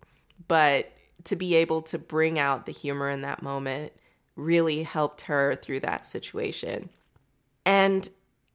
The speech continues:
in addition to cancer and funerals and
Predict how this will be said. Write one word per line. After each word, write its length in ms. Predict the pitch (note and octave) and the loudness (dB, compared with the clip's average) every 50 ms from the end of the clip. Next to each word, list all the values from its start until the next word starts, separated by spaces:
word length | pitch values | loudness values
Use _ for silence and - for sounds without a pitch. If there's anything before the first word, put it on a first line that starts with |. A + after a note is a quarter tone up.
| _ _ | _ _
in 140 | - G#3 G#3 | 2 4 4
addition 640 | G#3 G3 E3 D3+ G3+ A#3 C4+ - - D4 C#4+ C4+ B3+ | 4 2 2 4 4 4 4 4 2 0 0 0 -2
to 420 | - - B3 G#3+ G3 F3 D#3 - - - - - | 0 0 2 4 6 6 6 4 2 -4 -14 -14
cancer 720 | - - C#4+ C#4+ C4+ A#3+ A3 - - - G3 F#3 F3 E3 D#3 | -12 -8 -4 -2 0 2 4 4 4 4 4 4 4 4 4
and 160 | D3+ D#3+ E3 | 4 0 -4
funerals 840 | - - A3+ A3+ A3 G#3 G3 F#3+ F3+ E3+ E3 E3 D#3+ D#3 D#3 D3 - | -6 -2 0 0 2 2 2 2 4 4 4 4 4 4 4 2 2
and 460 | D#3 D#3 D3 C#3+ C#3+ C3+ A#2+ - | 2 2 0 -2 -4 -8 -10 -12